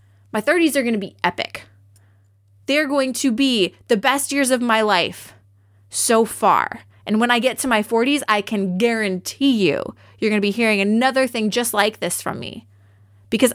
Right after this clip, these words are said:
I will never, ever approach my future life with, "Oh, the best years of my life are behind me." Because I am making the decision right now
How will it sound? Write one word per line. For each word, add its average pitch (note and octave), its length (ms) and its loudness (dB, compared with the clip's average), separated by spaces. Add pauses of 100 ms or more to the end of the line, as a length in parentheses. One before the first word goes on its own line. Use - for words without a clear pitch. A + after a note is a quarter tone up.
I B3+ 140 0
will D4+ 240 0
never, D4 720 0
ever G#3+ 320 0
approach - 800 -2 (340)
my G#3 160 0
future A#3 500 -2
life F#3+ 520 0 (840)
with, A3 440 -2 (500)
"Oh, G3 340 2 (100)
the F#3+ 80 0
best G#3 280 0
years A3 140 0
of G#3 80 -2
my F#3+ 120 2
life F3 180 0
are F3 60 -8
behind D#3+ 300 -8
me." - 180 -12
Because G#3+ 240 -4 (140)
I A#3 180 2
am C4 100 0
making A#3 300 0
the G#3 60 2
decision F#3+ 460 -2
right D#3 180 0
now F3 420 0